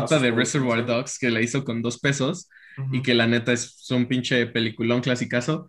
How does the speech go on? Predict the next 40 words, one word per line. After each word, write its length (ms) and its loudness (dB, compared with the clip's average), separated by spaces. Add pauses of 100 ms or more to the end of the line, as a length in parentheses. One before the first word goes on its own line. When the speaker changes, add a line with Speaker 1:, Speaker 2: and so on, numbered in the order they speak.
(640)
Speaker 2:
Y, 760 4
y 140 0
Django, 380 6
¿no? 200 -2
O, 440 -6 (540)
o, 40 -14
Speaker 1:
O 80 -4
Speaker 2:
¿cómo 100 2
Speaker 1:
su 100 0
Speaker 2:
se 20 4
llama? 140 2
Speaker 1:
última, 260 0
o 60 -4
sea, 460 2 (200)
Once 180 -4
Upon 160 -6
a 80 -6
Time. 200 -6 (240)
Speaker 2:
Once 200 2
Upon 200 2
a 40 2
Speaker 1:
Sí 40 0
se 120 2
Speaker 2:
Time, 20 4
Speaker 1:
nota 260 4
Speaker 2:
Simón. 20 6
Speaker 1:
el 80 2
brinco 440 0
y 100 0
el 200 -4
cambio 280 0
de 80 0
estilo 340 -4
y 100 -6
todo. 400 -6
Y 60 -10
pues 200 -12
es 420 -4
cuestión 380 -2
de, 460 -2